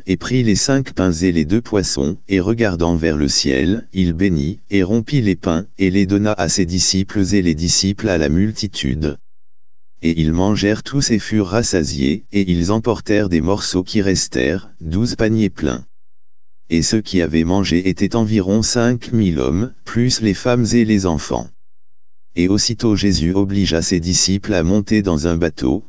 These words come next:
et à passer avant lui vers l'autre côté, pendant qu'il renverrait les multitudes. Et quand il eut renvoyé les multitudes,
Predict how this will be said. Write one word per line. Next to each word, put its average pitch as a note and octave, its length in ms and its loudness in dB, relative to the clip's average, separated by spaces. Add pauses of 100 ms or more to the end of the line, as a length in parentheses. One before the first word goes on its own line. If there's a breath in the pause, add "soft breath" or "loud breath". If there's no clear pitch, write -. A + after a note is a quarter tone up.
et F2 140 2
à D2 60 0
passer G2+ 440 0
avant D#2 260 0
lui E2 220 0
vers D2+ 240 0
l'autre F2+ 280 -2
côté, E2 520 -2 (120)
pendant G2+ 320 2
qu'il G#2 240 0
renverrait F#2 460 2
les E2 140 2
multitudes. D#2+ 880 -2 (840)
Et E2+ 140 0
quand F#2+ 320 -2
il G2+ 160 0
eut F2+ 60 4
renvoyé F#2 540 2
les D2 120 2
multitudes, G2 880 -2